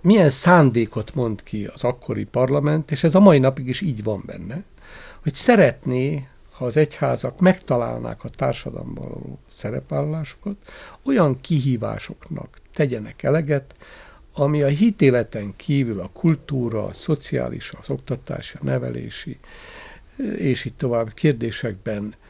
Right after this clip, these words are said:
ö, találják meg helyüket. Erre kellett építeni utána a további, ö, garanciákat mondó törvényeket. Természetesen felmerült az a kérdés,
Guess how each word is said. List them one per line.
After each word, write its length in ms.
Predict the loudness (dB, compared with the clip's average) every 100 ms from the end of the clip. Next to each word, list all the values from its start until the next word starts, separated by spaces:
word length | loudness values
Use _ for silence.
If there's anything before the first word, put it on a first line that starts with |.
| -20 -12
ö, 240 | -6 -6
találják 480 | -2 0 0 0 -4
meg 140 | -8 -10
helyüket. 480 | -10 -10 -12 -12
Erre 300 | 0 4 4
kellett 420 | 4 4 4 2 -2
építeni 540 | -4 -4 -8 -8 -8
utána 500 | -8 -8 -8 -8 -10
a 60 | -10
további, 580 | -6 -6 -6 -8 -12 -14 -18 -20 -20 -20 -12
ö, 300 | -8 -8 -10 -14 -20 -20 -20 -20 -20 -20 -6
garanciákat 1000 | 0 0 0 -4 -8 -8 -8 -10 -14 -12
mondó 260 | -10 -10
törvényeket. 920 | -12 -10 -10 -12 -18 -18 -20 -20 -20 -20 -20 -20 -20 _
Természetesen 1040 | 6 8 4 2 -2 -2 -6 -8 -8 -10
felmerült 760 | 0 6 6 4 -2 -6 -8 -8
az 140 | -8
a 60 | -8
kérdés, 760 | -8 -10 -8 -8 -10 -12 -20